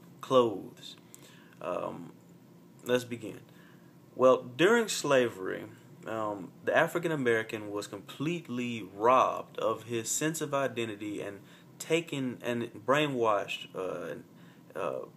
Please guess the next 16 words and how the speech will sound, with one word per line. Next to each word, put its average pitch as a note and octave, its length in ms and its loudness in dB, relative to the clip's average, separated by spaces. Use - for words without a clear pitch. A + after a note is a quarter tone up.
brainwashed C3+ 520 4
to, - 120 -8
so A#2+ 200 2
that A2+ 100 -10
his A#2+ 280 0
black - 440 2
pride, B2 500 0
pride C3 280 2
in A#2+ 40 -6
his A2+ 140 -6
black - 320 -8
people, A2+ 400 -10
was B2+ 160 2
completely B2 720 2
taken A#2+ 360 2
away. E3+ 360 8